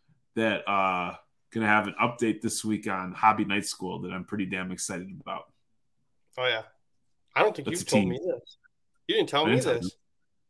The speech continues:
Speaker 2: That's
Speaker 1: can't.
Speaker 2: bullcrap. We're like family.
Speaker 1: Yeah, but Courtney's
Speaker 2: Yeah.
Speaker 1: my wife. I, I love her. She takes
Speaker 2: Well,
Speaker 1: care of me. You don't take care of me, so I wanna keep her more happy.
Speaker 2: Okay, I'll just ask Courtney.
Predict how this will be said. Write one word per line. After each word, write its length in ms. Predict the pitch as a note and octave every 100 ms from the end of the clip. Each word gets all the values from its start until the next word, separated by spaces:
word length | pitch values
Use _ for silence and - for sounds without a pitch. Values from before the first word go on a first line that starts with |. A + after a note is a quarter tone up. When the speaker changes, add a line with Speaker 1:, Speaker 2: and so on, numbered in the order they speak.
| _ _ -
Speaker 2:
That's 140 | A#2+
Speaker 1:
can't. 240 | D#3+ C3
Speaker 2:
bullcrap. 220 | - A#2 A2+ - _ - - _ _ _ _ _ _ _
We're 100 | A3 C4+
like 240 | A3+ D3 - - -
family. 580 | - G3 B3+ D4 C#3 A2 - _ _ _ _ _ _ _ _ _ -
Speaker 1:
Yeah, 240 | A#2 F2+ F#2 -
but 140 | G#2+
Courtney's 300 | B2 G#2 A2
Speaker 2:
Yeah. 60 | F#2+
Speaker 1:
my 80 | F#2+
wife. 340 | F2+ F#2+ - -
I, 60 | - A2+
I 40 |
love 220 | A2 G#2 -
her. 320 | G2 F#2+ - _ _
She 160 | - G#2+
takes 180 | G#2+ A#2+
Speaker 2:
Well, 100 | D#3+
Speaker 1:
care 120 | G2+
of 120 | F2+
me. 80 | F#2+
You 160 | F2+ F#2+
don't 160 | F#2 - G#2+
take 120 | -
care 160 | G#2
of 100 | F#2+ G2+
me, 160 | F#2+
so 380 | - F2+ E2+ - - _ _ -
I 140 | F2 F#2+
wanna 200 | G2+ F#2+
keep 240 | G#2+ -
her 100 | G2
more 180 | F#2 F2+
happy. 360 | F2+ F2 F#2 - _ _ _ _ _ C#3+
Speaker 2:
Okay, 200 | - A#2+
I'll 140 | A#2+ D3
just 180 | D3 C3+
ask 200 | B2 -
Courtney. 360 | B2 - A#2+